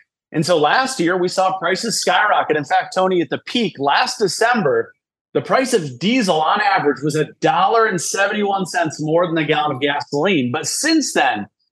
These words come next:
we got a mild winter. Refineries have increased capacity. We've seen expansions coming online. And more importantly,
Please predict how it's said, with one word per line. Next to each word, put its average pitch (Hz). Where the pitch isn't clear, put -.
we 156
got 120
a 117
mild 143
winter. 180
Refineries 180
have 143
increased 135
capacity. 165
We've 143
seen 165
expansions 247
coming 160
online. 127
And 151
more 170
importantly, 156